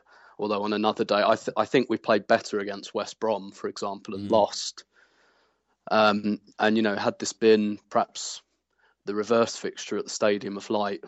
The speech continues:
Speaker 1: you know, maybe it would have been slightly different. But at home, we just, you know, we still just had a little bit too much for them.
Speaker 2: Yeah.
Speaker 1: Um, we didn't panic when the equaliser went in, 'cause I was quite concerned, 'cause that's three times in a row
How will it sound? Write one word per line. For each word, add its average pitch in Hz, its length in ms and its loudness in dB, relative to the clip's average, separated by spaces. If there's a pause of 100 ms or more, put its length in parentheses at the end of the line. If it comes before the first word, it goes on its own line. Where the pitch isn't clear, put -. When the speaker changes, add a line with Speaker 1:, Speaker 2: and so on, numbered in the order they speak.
(640)
Speaker 1:
you 107 60 -8
know, 107 120 -4
maybe 107 320 -4
it 101 80 -4
would - 80 -10
have 107 100 -10
been 104 360 -4 (320)
slightly 104 400 -2
different. 107 480 -2
But 110 220 2
at 78 60 -4
home, 117 340 2
we 107 100 -4
just, - 380 -8
you 107 60 -8
know, 98 100 -8
we 104 100 -12
still 113 320 -2
just - 220 -12
had 98 240 -2 (460)
a 98 80 -6
little 104 200 0
bit - 200 -8
too 101 180 -2
much - 280 -6
for 98 280 -4
them. 98 240 -6 (340)
Speaker 2:
Yeah. 90 160 -14 (360)
Speaker 1:
Um, 98 480 -2
we 117 160 4
didn't 120 280 4 (200)
panic 127 480 0 (340)
when 113 240 -6
the 117 160 -2
equaliser 110 500 0
went 107 360 -8
in, 110 280 0 (100)
'cause 104 440 -8 (320)
I 110 120 2
was 107 160 -6
quite - 240 -4
concerned, 101 500 -6
'cause 107 140 -10
that's - 240 -6
three 104 200 -2
times 101 360 -2
in 101 60 -4
a 101 80 -4
row 101 320 2